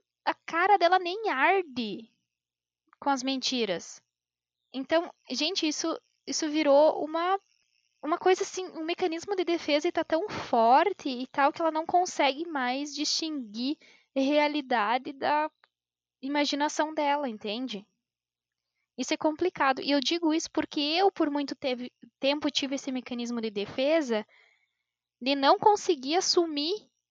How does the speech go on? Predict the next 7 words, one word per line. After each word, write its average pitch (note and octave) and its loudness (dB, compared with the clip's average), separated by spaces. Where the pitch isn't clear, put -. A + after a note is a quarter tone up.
eh, - -6
alguma C4 2
coisa, G#3+ 0
sabe? G#3+ -4
Porque, B3 -4
pra C#4 4
mim, C4+ -4